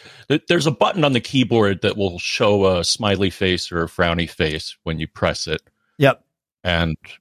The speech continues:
Speaker 1: it shows nothing. <laughs>
Speaker 2: Okay. All right. Okay.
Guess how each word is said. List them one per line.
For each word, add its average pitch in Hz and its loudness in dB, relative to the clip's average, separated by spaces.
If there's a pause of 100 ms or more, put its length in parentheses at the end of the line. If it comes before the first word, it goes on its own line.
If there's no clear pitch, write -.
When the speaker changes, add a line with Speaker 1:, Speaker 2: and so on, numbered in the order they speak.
Speaker 1:
it 85 -6
shows 80 -2
nothing. 71 -10
<laughs> - -18 (520)
Speaker 2:
Okay. 110 2 (400)
All 139 -2
right. 101 0 (440)
Okay. - -4